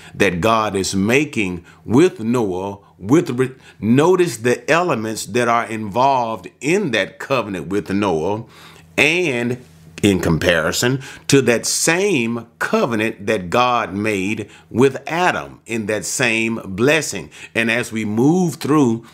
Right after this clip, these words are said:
the text, we'll highlight some of the comparisons, and we'll also highlight some of the contrasting elements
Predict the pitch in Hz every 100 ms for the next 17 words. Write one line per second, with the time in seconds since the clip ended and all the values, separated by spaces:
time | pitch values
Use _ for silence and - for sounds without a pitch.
0 | - 151 - - 175 139 - - - -
1 | - 110 123 113 117 165 151 123 107 87
2 | - 143 123 92 95 - _ - 107 98
3 | 87 98 113 123 147 175 226 - - -
4 | - 120 120 123 110 - 156 180 139 107
5 | 113 110 101 101 - - 120 110 95 104
6 | 98 - - - - - - 165 156 -
7 | 135 123 - - 107 107 - 117 82 78
8 | 87